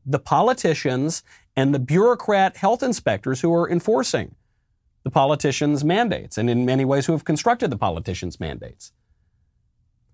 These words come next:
It isn't hard. At a certain point, this business owner gets up in the face of the health inspector, and he says, "Let me ask you a question. Did you get a paycheck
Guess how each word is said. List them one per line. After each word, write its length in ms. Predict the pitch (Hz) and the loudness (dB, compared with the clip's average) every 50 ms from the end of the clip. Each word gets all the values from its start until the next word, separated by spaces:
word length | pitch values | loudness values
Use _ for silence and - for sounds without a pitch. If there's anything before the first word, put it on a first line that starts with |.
| _ _ _ _ _ _ _ _ _ _ _ - | _ _ _ _ _ _ _ _ _ _ _ 0
It 180 | - 185 180 - | 0 0 0 2
isn't 440 | - 240 262 262 - 277 247 - - | 0 2 2 2 2 0 0 0 0
hard. 260 | 160 208 214 180 117 | 2 2 2 2 2
At 160 | 113 127 90 113 | 0 -2 -4 -2
a 80 | 143 143 | -4 -2
certain 260 | - 226 214 180 143 | 0 0 0 0 2
point, 180 | - 143 120 | 0 0 0
this 100 | 104 104 | 0 -4
business 320 | - 131 113 113 110 104 - | -4 -4 -4 -4 -4 -4 -2
owner 140 | 107 95 95 | -2 -2 0
gets 200 | 107 104 - - | -2 -2 -2 -2
up 100 | 85 - | -2 -2
in 60 | 85 | -4
the 80 | 87 | -4
face 260 | - - 127 127 - 104 | -2 -2 -2 -2 -2 -4
of 60 | 95 | -4
the 60 | 104 | -2
health 200 | 143 190 214 - | -2 -2 -2 -2
inspector, 460 | 135 117 - - - - - - - - _ _ _ _ _ _ _ _ _ _ _ _ _ - - | -6 -6 -6 -8 -10 -8 -8 -12 -12 -12 _ _ _ _ _ _ _ _ _ _ _ _ _ -10 -4
and 80 | 143 151 | -2 0
he 60 | 147 | 0
says, 220 | - 156 139 131 | 0 -2 0 0
"Let 80 | 175 185 | 2 2
me 100 | 202 190 | 2 2
ask 200 | 185 185 170 - | 2 0 0 0
you 60 | 185 165 | -2 -2
a 40 | |
question. 440 | 156 - 202 202 196 - - - - _ _ _ _ - | 0 2 0 0 0 -2 -10 -12 -12 _ _ _ _ -2
Did 180 | - 147 139 127 | 0 0 2 2
you 460 | 127 160 175 185 185 190 202 190 196 - | 2 2 4 4 4 4 2 0 -2 -2
get 120 | - 170 160 | -2 -2 -2
a 40 | 160 | 0
paycheck 520 | - 180 202 180 - - - - _ _ | -2 -2 -2 -2 -4 -4 -6 -6 _ _